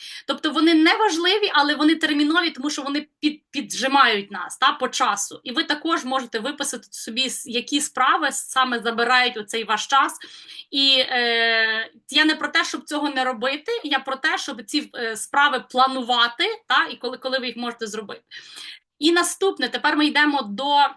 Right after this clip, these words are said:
е, іншого квадрату. Це був у нас два квадрати, де ми витрачаємо масу часу, і це є неважливі. Одні термінові, інші нетермінові справи. От, е, вертаємо, йдемо до наступних двох. Це є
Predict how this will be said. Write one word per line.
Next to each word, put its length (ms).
е, 420
іншого 400
квадрату. 380
Це 120
був 340
у 40
нас 260
два 500
квадрати, 520
де 140
ми 60
витрачаємо 480
масу 320
часу, 500
і 120
це 180
є 180
неважливі. 880
Одні 240
термінові, 540
інші 340
нетермінові 800
справи. 340
От, 220
е, 440
вертаємо, 440
йдемо 260
до 120
наступних 640
двох. 380
Це 280
є 200